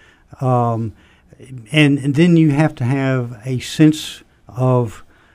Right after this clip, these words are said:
what part of my curiosity is going to be something that is going to solve a problem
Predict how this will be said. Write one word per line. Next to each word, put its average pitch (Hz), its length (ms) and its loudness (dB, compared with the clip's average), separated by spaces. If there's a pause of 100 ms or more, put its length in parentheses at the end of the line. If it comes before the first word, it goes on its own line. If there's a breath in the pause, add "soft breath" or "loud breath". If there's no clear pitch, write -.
(600 soft breath)
what 139 520 0
part 156 480 2 (200)
of 123 600 -2
my 131 280 -2
curiosity 127 920 -2 (380 soft breath)
is 131 260 -2
going 139 300 0
to 131 80 -6
be 123 320 0
something 139 500 -2
that 120 220 -2
is 117 120 -2
going 131 300 -2
to 123 140 -6
solve 135 500 -2
a 117 80 -2
problem 107 720 -6